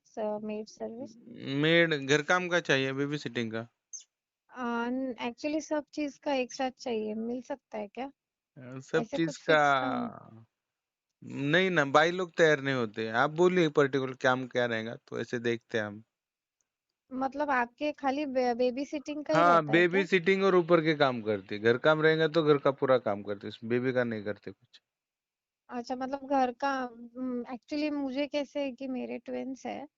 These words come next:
Speaker 2: हुँ।
Speaker 1: और अ, मेरे को ऐसे मतलब हम लोग के साथ रहेगी ऐसी लेडी चाहिए।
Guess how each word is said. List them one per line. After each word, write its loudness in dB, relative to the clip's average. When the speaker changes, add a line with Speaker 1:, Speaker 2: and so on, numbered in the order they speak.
Speaker 2:
हुँ। -4
Speaker 1:
और -8
अ, -2
मेरे -4
को -2
ऐसे -2
मतलब -2
हम -2
लोग -6
के -4
साथ 0
रहेगी -2
ऐसी -4
लेडी -2
चाहिए। -8